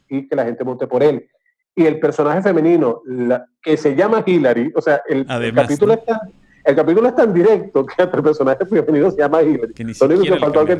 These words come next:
Speaker 1: tipo le pusieron Trump, ni siquiera cambiaron el nombre. Y fíjate cómo, cómo de una u otra forma, este, se intentó despertar este, este elemento de ese miedo. O sea, este hombre nos puede llevar, pues,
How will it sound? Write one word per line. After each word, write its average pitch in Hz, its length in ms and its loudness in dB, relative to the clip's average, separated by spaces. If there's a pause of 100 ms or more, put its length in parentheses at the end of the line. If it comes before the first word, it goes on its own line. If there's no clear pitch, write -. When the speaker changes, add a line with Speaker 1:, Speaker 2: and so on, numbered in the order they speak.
Speaker 1:
tipo 175 100 2
le 175 60 2
pusieron 156 340 0
Trump, 120 300 -2
ni 143 60 -4
siquiera 131 240 0
cambiaron 175 320 0
el 127 40 -12
nombre. 107 180 -12 (760)
Y 143 100 2 (460)
fíjate 170 380 2
cómo, 180 360 2
cómo 151 220 0
de 180 80 2
una 151 220 2
u 165 40 4
otra 165 220 0
forma, 175 640 -4 (880)
este, - 340 -14
se - 120 -6
intentó 123 280 -2
despertar 160 440 0
este, 143 360 -6 (120)
este 143 200 -6
elemento 151 480 -2 (500)
de 127 180 0
ese 123 200 -4
miedo. 120 360 0
O - 40 -18
sea, 117 140 -12
este 107 220 -4
hombre 147 180 0
nos 160 100 -8
puede 127 220 -2
llevar, 131 480 -4
pues, 123 160 -14